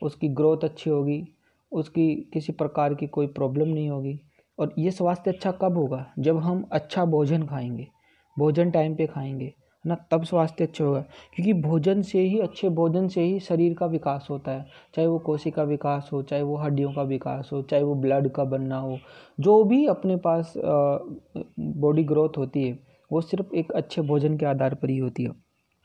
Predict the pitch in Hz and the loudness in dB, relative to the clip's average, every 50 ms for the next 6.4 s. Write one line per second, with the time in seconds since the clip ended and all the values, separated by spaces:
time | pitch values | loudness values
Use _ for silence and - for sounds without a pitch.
0 | _ - - _ - - - 196 180 - 202 185 185 175 202 208 214 233 214 220 | _ -20 -20 _ -10 -2 0 0 0 2 2 2 4 4 4 4 4 4 2 -2
1 | - - - 190 175 170 165 170 156 151 151 - _ _ - - - _ - - | -4 -4 0 0 2 2 4 2 2 0 -2 -8 _ _ -20 -20 -20 _ -4 0
2 | 139 131 139 127 123 - _ _ _ _ - - 170 170 175 175 175 202 202 202 | 0 0 0 -2 -4 -6 _ _ _ _ -2 0 2 4 2 2 4 4 4 4
3 | 214 214 208 - - 156 165 165 160 165 160 160 160 170 175 - - _ _ _ | 4 2 0 2 4 4 6 6 6 6 6 6 6 4 2 -2 -8 _ _ _
4 | _ _ _ _ _ _ _ _ - - 180 175 175 185 196 196 208 214 208 214 | _ _ _ _ _ _ _ _ -2 4 4 6 6 6 6 6 6 4 4 2
5 | - 170 170 170 175 180 180 175 165 - - 180 175 170 160 151 151 147 139 139 | 2 4 6 6 6 6 4 4 2 2 2 2 2 4 4 4 4 4 4 2
6 | 139 147 131 131 135 120 127 147 | 4 4 4 4 4 2 0 -2